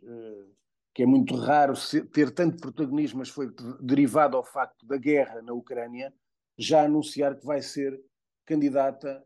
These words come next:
eh, a uma reeleição e ficar mais cinco anos à frente do Executivo Comunitário. Portanto,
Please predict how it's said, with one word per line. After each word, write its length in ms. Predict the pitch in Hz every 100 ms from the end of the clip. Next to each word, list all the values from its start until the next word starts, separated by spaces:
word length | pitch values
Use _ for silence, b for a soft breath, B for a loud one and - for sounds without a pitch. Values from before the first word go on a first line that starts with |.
| -
eh, 360 | 135 131 131
a 60 | 135
uma 160 | 139 131
reeleição 640 | 131 151 143 139 - 139
e 40 |
ficar 320 | 135 131 135 131
mais 240 | 139 123
cinco 280 | - 127 139
anos 180 | 135 139
à 80 |
frente 500 | 135 139 135 131 127 127
do 180 | 123 131
Executivo 760 | 127 - - 135 117 131 127
Comunitário. 640 | 117 143 143 135 131 113 107 _ _ _
Portanto, 340 | _ 139 123